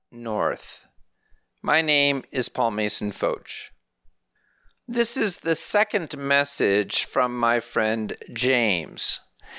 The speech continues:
and I think it is from the same day as the previous message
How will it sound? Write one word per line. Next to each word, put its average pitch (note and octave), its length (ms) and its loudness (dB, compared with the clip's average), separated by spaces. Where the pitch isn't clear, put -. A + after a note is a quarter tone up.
and D#3 380 0
I D#3+ 120 2
think E4 300 -4
it G#3+ 100 2
is F3 160 4
from D#3+ 240 -2
the C#3+ 80 2
same F#3 440 4
day C#3 320 4
as B2+ 160 2
the C3 120 0
previous A3 600 0
message A2 640 0